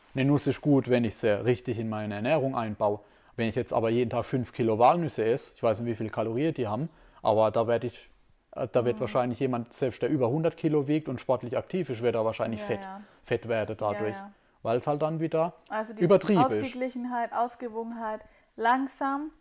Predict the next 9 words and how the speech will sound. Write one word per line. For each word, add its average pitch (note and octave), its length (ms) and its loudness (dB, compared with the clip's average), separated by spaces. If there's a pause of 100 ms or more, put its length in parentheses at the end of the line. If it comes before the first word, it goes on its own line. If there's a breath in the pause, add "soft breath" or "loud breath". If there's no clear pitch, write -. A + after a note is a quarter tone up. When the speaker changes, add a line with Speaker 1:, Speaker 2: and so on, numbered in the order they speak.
Speaker 1:
Langsam. A#2 400 0
Speaker 2:
Disziplin, B3 720 -6 (380 soft breath)
Geduld A3+ 680 -4 (460)
und G#3 160 -10
dann G3+ 120 -10
kriegt G3+ 200 -14
man F#3+ 100 -12
alles F#3+ 320 -12
hin. G#3+ 260 -14